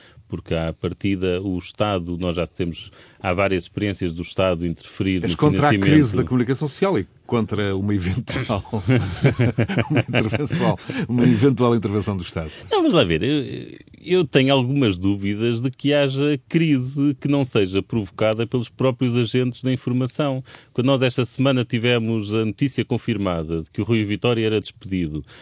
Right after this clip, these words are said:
Speaker 1: para depois termos a notícia confirmada de que afinal não é despedido e não há ninguém a revelar as fontes, a dizer quem é que os informou mal,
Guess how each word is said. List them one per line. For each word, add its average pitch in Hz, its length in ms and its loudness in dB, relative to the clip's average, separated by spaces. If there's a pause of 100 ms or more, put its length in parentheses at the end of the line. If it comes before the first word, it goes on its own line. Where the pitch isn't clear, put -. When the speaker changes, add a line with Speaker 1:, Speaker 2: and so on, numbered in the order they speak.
(140)
Speaker 1:
para 113 120 2
depois 131 200 2
termos 120 220 0
a 120 60 4
notícia 127 280 -2
confirmada 104 540 0
de - 60 -14
que - 60 0
afinal 120 320 -2
não 113 180 0
é 120 60 0
despedido 87 640 -4
e 104 60 0
não 120 120 2
há 120 80 2
ninguém 107 320 2
a 92 40 2
revelar 101 320 0
as 90 120 0
fontes, 82 440 -6
a 101 60 0
dizer 92 220 -2
quem 98 120 -6
é 95 40 -4
que 90 100 -6
os 92 60 -2
informou 95 340 -4
mal, 82 380 -4